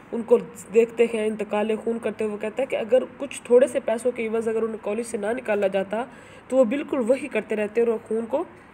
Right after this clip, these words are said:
बेचते रहते। Next paragraph, there are always a goodly number, there are always a goodly, goodly होता है अच्छी खासी तादाद, number of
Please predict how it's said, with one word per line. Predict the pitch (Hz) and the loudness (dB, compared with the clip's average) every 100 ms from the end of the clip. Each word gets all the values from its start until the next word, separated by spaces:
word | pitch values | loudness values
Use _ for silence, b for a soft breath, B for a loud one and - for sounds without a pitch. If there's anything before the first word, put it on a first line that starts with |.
| - 190 | -10 2
बेचते | 208 208 - | 2 2 -4
रहते। | 190 160 160 - - B B B B - - - - - - - - | -2 -4 -6 -14 -16 B B B B -20 -20 -20 -20 -20 -20 -16 -2
Next | 208 214 - | -2 -2 0
paragraph, | 226 220 214 233 - - - B B - 196 | 0 2 0 -2 -8 -20 -20 B B -6 0
there | 277 | 4
are | 277 247 254 247 | 6 6 4 4
always | 214 214 208 214 214 226 220 - | 4 4 6 6 6 2 -2 -4
a | - 196 175 | -2 -2 2
goodly | 233 220 254 262 | 2 2 0 0
number, | 240 185 175 170 175 190 - - - - - - - - - - - - - - - - - - - - - - - - - - - - - - - - - - - - - - - - - - - - - - | 0 -2 -2 -2 -2 -4 -10 -20 -20 -20 -20 -20 -20 -20 -20 -20 -20 -20 -20 -20 -20 -20 -20 -18 -16 -16 -18 -20 -20 -20 -20 -20 -20 -20 -20 -20 -20 -20 -20 -20 -20 -20 -16 -10 -12 -12 -20 -20 -20 -20 -20 -12
there | 208 247 262 | 0 4 4
are | 247 254 | 4 2
always | 208 226 220 226 247 247 | 0 2 4 2 2 0
a | 214 | -2
goodly, | 202 202 220 220 247 208 | 2 4 4 2 -4 -2
goodly | 185 208 226 | 2 2 2
होता | 254 247 | 0 -2
है | 226 | -6
अच्छी | - 247 | -6 -8
खासी | 240 220 240 | -6 -6 -6
तादाद, | 220 196 196 | -4 -2 -2
number | 208 202 202 233 | -2 -2 -2 -2
of | - | -2